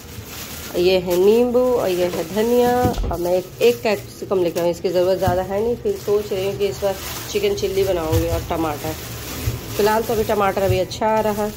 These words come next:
तो टमाटर भी ये देखिए छः दरम का, महंगी है पर ये अच्छा है, ये महंगी। और आज मैं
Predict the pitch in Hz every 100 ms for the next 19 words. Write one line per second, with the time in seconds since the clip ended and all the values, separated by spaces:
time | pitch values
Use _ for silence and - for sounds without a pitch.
0 | - - - - - - - - 170 170
1 | 170 165 175 170 175 170 165 180 175 175
2 | 170 175 170 170 160 - - 180 170 175
3 | 160 190 214 226 277 269 247 226 208 208
4 | 208 220 214 - 226 185 165 - - -
5 | - - - - - - - 190 190 185
6 | 208 202 - 202 - - - - - -
7 | - - - - - - - - - -
8 | - - - - - - - - - -
9 | - - - - - - - - - -
10 | - - - - - - - - - 170
11 | 165 180 180 202 185 196